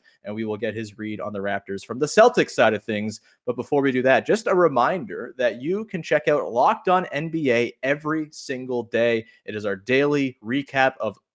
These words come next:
all the night's action in the N B A with a different set of hosts each day, Monday through Friday. You get, uh, a great, great look at, at the whole swath of the league. And with so many games going on,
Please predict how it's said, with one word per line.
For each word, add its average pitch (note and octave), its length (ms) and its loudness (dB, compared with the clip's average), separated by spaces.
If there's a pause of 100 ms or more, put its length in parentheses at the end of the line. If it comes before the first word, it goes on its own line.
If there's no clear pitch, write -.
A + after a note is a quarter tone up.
all F#3 220 8
the F#3+ 80 6
night's D3+ 280 2
action B2+ 340 2
in - 20 -6
the A#2 140 -4
N A2 100 -4
B A2 180 -2
A A#2+ 220 0 (180)
with A2 140 -10
a G#2 60 -8
different D3 360 -4
set C3+ 200 0
of A2 80 0
hosts A#2+ 420 -2
each B2+ 240 -12
day, A#2 160 0
Monday A2+ 380 -6
through G#2 200 -12
Friday. A#2+ 540 4 (220)
You G#2 180 -12
get, G#2+ 320 -6
uh, G#2 400 -2
a A2+ 60 -8
great, B2+ 320 -2
great C3 260 -2
look A2+ 180 -2
at, - 80 -8 (200)
at - 100 -16
the G2 220 -6
whole C3 260 0
swath A#2+ 480 -2
of A2 120 -6
the G#2+ 60 -6
league. A#2 320 -4
And G#2+ 120 -4
with A2+ 100 -8
so E3 160 4
many G#3 140 4
games F3 280 6
going D#3 280 4
on, C#3+ 260 2